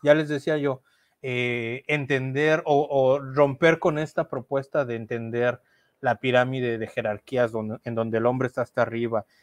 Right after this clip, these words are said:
y, eh, y, o, o Dios está hasta arriba y el Dios le habla al hombre, ¿no? Romper con esta pirámide de,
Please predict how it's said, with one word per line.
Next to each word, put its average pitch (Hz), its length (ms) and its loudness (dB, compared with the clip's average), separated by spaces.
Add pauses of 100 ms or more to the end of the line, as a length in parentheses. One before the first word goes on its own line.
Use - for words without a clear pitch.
(280)
y, 117 200 -2
eh, 117 160 -2
y, 117 500 -4
o, 135 240 8
o 127 140 4
Dios 139 280 2
está 139 160 2
hasta 131 160 4
arriba 127 360 2
y 120 140 -6
el 117 140 -6
Dios 127 200 -4
le 131 60 2
habla 123 320 2
al 113 160 -2
hombre, 117 280 -6
¿no? 123 160 -18 (380)
Romper 151 400 4
con 180 140 0
esta 180 220 -2
pirámide 156 680 -4 (280)
de, 120 920 -4